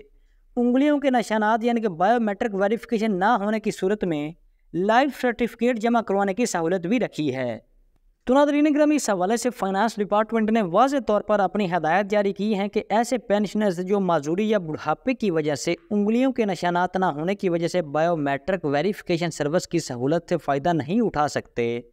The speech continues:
तो वो बदस्तूर मुजाज ऑफिसर से तस्दीक शुदा लाइफ सर्टिफिकेट बैंक में जमा कराएंगे। लिहाजा इस सहूलत से फ़ायदा उठाने और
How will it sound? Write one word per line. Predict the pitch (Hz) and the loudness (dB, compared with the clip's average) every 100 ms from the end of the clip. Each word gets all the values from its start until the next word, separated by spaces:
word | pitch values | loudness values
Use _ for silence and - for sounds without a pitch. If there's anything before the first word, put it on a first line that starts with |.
| _ _ _ _ _ _ _ _ _ _ _ _ 254 | _ _ _ _ _ _ _ _ _ _ _ _ 0
तो | 262 | 0
वो | 269 285 | 0 0
बदस्तूर | 254 240 220 - 254 247 | 0 0 -2 0 0 2
मुजाज | 233 214 214 247 254 | 2 2 4 4 4
ऑफिसर | 226 - 214 214 | -2 -2 -2 -2
से | 180 214 | -2 -4
तस्दीक | - 185 180 214 247 | -2 -4 -2 -2 -2
शुदा | - 185 202 | -2 0 0
लाइफ | 170 180 226 214 | 2 2 0 0
सर्टिफिकेट | 208 185 196 - 202 185 | -4 -2 -4 -2 -2 -2
बैंक | 127 180 175 | -2 -2 0
में | 180 220 | 0 0
जमा | 147 139 127 | 0 0 0
कराएंगे। | 127 117 113 107 104 98 - _ _ _ _ _ | -2 -2 -4 -4 -6 -6 -14 _ _ _ _ _
लिहाजा | 170 180 190 220 277 | 0 2 2 2 2
इस | 277 | 0
सहूलत | - 175 185 247 | 0 0 0 0
से | - 233 | 0 -2
फ़ायदा | 190 190 233 | 0 0 0
उठाने | 220 190 202 214 | 0 -2 -2 -2
और | - | 0